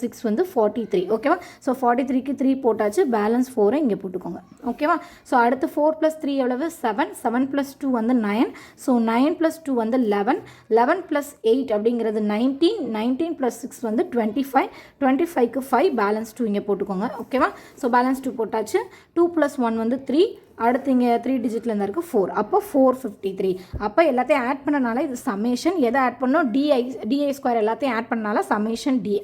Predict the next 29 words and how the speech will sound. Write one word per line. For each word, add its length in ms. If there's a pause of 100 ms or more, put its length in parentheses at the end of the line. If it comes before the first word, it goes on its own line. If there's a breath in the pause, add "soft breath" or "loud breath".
(140)
ஐ 20 (140)
ஸ்கொயர். 360 (120)
ஓகேவா? 240 (360 loud breath)
இப்போ 180
நம்ம 140 (160)
ஃபார்முலாக்கு 420
தேவையான 320
எல்லாமே 280
கிடச்சிருச்சு. 420
இப்போ 140
ஃபார்முலால 480
சப்ஸ்டிட்யூட் 440
பண்ணிடலாம். 420
ஓகேவா? 260 (360 loud breath)
அடுத்து 280
சம்மேஷன் 580
டி 80 (140)
வேற 220
வேணும்ல? 300 (360 loud breath)
இது 100 (220)
just 240 (160)
டி 80 (140)
ஐயும் 280
வேணும், 320
டி 60 (100)
ஐ 40 (100)
ஸ்கொயரும் 480
வேணும். 240
So, 100